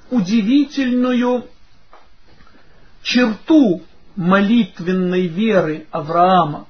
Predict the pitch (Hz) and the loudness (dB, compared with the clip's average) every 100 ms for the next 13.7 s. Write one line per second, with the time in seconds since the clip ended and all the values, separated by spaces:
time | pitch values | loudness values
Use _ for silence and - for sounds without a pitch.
0 | - - 214 220 - 214 214 - - - | -20 -4 0 0 2 0 0 -8 -20 -20
1 | - 147 165 185 175 - 175 151 180 208 | -10 -4 -2 -2 -2 -6 -8 -6 -4 -4
2 | 208 175 156 - - 156 156 - - - | -4 -8 -8 -12 -12 -6 -6 -6 -20 -20
3 | - - - 175 143 135 175 214 165 147 | -20 -18 -10 -8 -8 -4 0 0 -2 -10
4 | - 156 185 190 170 - 170 156 151 180 | -8 -4 -2 -2 -6 -8 -10 -8 -4 -4
5 | - 175 175 175 - - - 170 - 214 | -6 -12 -12 -12 -20 -12 -6 -4 0 -2
6 | - 175 - 208 247 254 - 233 233 233 | -2 -10 -6 -4 -6 -8 -10 -8 -6 -6
7 | 185 - - 147 139 160 165 - - - | -8 -12 -14 -12 -8 -8 -8 -14 -16 -12
8 | 156 220 196 - - 175 - 220 214 - | -8 -6 -6 -8 -14 -12 -4 -4 -4 -6
9 | - 175 - 170 175 170 170 - 180 190 | -14 -14 -12 -10 -8 -10 -10 -10 -10 -8
10 | - - - - - - - - - - | -8 -8 -10 -16 -20 -20 -20 -20 -20 -8
11 | 202 170 - 233 226 202 226 226 220 190 | -6 -4 0 -2 -2 -8 -4 -4 -4 -8
12 | 175 170 175 196 294 254 240 240 226 220 | -6 -2 0 0 -2 -4 -6 -6 -6 -6
13 | 190 202 196 180 - 175 180 | -2 -4 -4 -10 -8 -10 -10